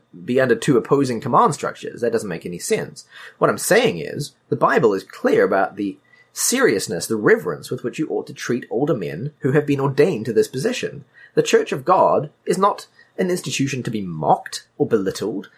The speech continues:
even if it is very severely compromised. The Church of God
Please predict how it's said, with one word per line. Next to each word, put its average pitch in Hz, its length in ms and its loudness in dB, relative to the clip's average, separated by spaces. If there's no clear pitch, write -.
even 226 380 2
if 190 420 0
it 175 180 -4
is 170 340 0
very 165 340 2
severely 147 560 2
compromised. - 960 -4
The - 80 -4
Church 285 260 0
of 151 100 0
God 139 480 4